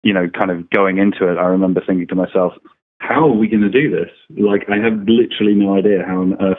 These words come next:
we're gonna write ten songs in one day, given that in my own world, I tend to write songs quite slowly, you know, or at least, you know, I labor over them for some time." And, and, you know, you, you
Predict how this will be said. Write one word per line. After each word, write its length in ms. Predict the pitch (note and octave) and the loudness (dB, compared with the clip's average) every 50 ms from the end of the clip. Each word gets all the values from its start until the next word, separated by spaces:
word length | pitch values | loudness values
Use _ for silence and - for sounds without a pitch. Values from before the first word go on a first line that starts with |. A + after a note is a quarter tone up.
| - - | -4 -4
we're 60 | F#2 | -4
gonna 160 | F#2+ F#2 F2+ | -2 0 0
write 300 | F2+ F#2+ F#2 F2+ - - | 0 0 0 -2 -4 -4
ten 200 | - G2 F#2 F#2 | -4 -2 -2 -2
songs 260 | - G2 F#2+ F#2 E2+ F#2+ | -2 -2 -2 -2 -2 -4
in 100 | F2+ F#2 | -4 -2
one 200 | F#2+ F#2+ F#2 F#2 | -2 -2 0 2
day, 260 | G#2 A2+ G#2+ F2+ F2 | 2 2 2 0 0
given 240 | - G2+ F#2+ F#2+ G2 | -2 -2 -2 0 -2
that 140 | G2+ G2 - - - - - - - | -2 -2 -4 -8 -16 -18 -12 -4 0
in 120 | G#2+ G2+ | 2 4
my 180 | G#2 G#2 G#2 G#2 | 4 4 4 4
own 200 | G#2+ A2 A2 G#2 | 4 4 2 2
world, 280 | G2 F#2 F2+ F#2 F2+ | 2 2 2 2 2
I 100 | F#2+ F#2 | 0 0
tend 240 | - - G2+ F#2 F2+ | 0 0 -2 -2 -2
to 80 | - F#2 | 0 0
write 200 | F#2 F#2 F#2 - | 0 0 0 0
songs 220 | - F#2 F2+ E2+ - - | -2 -2 -2 -4 -6 -4
quite 220 | - G2+ F#2+ - - - - | -2 -2 -2 -2 -6 -4 0
slowly, 460 | G#2+ A2+ B2 B2+ F#2+ F2 E2+ E2 - _ _ _ _ _ - | 2 2 4 2 2 0 -4 -4 -6 _ _ _ _ _ -4
you 100 | F2+ F2+ | -2 0
know, 180 | F2+ F2+ F#2+ G2+ | 2 2 2 2
or 140 | G2+ G2+ G2+ | 2 2 2
at 60 | G2+ | 2
least, 180 | G2+ G2+ G2 - - _ _ _ _ - - | 2 0 0 -4 -12 _ _ _ _ -18 -4
you 140 | C3 C3 A2+ | 0 2 2
know, 100 | G2+ F#2+ | 2 2
I 120 | - G2+ G2+ | 2 2 2
labor 360 | G2+ G#2 G#2 G#2+ G#2 G#2 G2 F#2+ | 4 4 2 2 2 2 0 0
over 160 | F#2 F2+ F#2+ F#2 | 0 0 0 0
them 180 | F#2 F#2 F2 | 0 -2 -2
for 120 | - - - | -4 -6 -4
some 200 | - G2 F#2+ F2 | -2 -2 -2 -2
time." 520 | - - D3 C#3+ G#2+ F#2 F2+ F2+ F2 - - - - - - | 0 0 0 0 0 0 0 -2 -2 -4 -8 -16 -14 -6 -2
And, 220 | G2 G2+ G2+ G#2 - - | 0 0 0 -2 -2 0
and, 240 | G#2 G#2+ G#2+ A2 G#2+ - - | 2 2 2 2 0 -2 -4
you 180 | - C3+ C#3+ A#2 | -2 0 2 2
know, 140 | A2 G#2 | 2 2
you, 400 | G#2 - - - C3 C3+ B2 B2 | 0 -2 -2 -2 2 4 4 4
you 280 | B2 B2+ C3 C3 A#2+ | 4 4 4 2 2